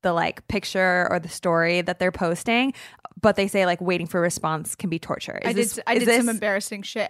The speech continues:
Speaker 1: Okay,
Speaker 2: I think
Speaker 1: what
Speaker 2: I
Speaker 1: were your thirst traps?
Speaker 2: Well, um, no, I was genuinely going to an event on, on one of 'em where I would, like, try, and I don't really care what anyone thinks about what I wear. I'm just gonna wear what I wear. But I tried on, like, three dresses and, like,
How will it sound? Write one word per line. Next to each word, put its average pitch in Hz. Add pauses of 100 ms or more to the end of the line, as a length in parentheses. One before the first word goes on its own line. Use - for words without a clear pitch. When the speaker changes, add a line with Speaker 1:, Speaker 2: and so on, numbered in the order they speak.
Speaker 1:
Okay, 220
Speaker 2:
I 233
think 240
Speaker 1:
what 226
Speaker 2:
I 240
Speaker 1:
were 269
your 269
thirst 214
traps? -
Speaker 2:
Well, 294
um, 240 (720)
no, 339
I 294
was 277
genuinely 247
going 214
to 226
an 214
event 202
on, 214
on 214
one 214
of 196
'em 185 (300)
where 226
I 208
would, 226
like, 208
try, -
and 277
I 294
don't 427
really 190
care 190
what 190
anyone 175
thinks 185
about 165
what 180
I 175
wear. 185
I'm 214
just 220
gonna 185
wear 175
what 175
I 175
wear. 196
But 208
I 220
tried 214
on, 208
like, -
three 226
dresses 220
and, 226
like, 196